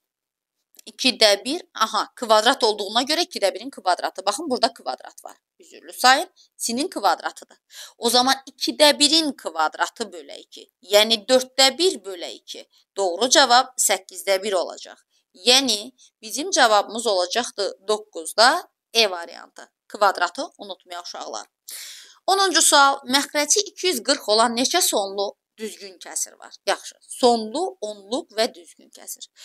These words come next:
Bunun çox qısa bir pratik qaydasını demişdim. Vuruqlara ayırırsınız, sadəcə onun bölənlərini götürürsünüz. Yəni iki yüz qırxı böldüm ikiyə,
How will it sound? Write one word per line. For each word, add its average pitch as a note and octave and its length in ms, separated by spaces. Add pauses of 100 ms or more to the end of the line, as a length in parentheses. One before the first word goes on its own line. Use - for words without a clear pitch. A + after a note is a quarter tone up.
(240)
Bunun F#4+ 200
çox G#4 260 (120)
qısa D4 380
bir A3 120
pratik A3 480
qaydasını F3+ 580
demişdim. - 560 (360)
Vuruqlara E4 500
ayırırsınız, B3 720 (140)
sadəcə D#4 640 (160)
onun C#4 540
bölənlərini G#3 720
götürürsünüz. - 640 (160)
Yəni C4+ 420 (160)
iki - 140
yüz F#4+ 100
qırxı C#4 320
böldüm A#3 300
ikiyə, A#3 240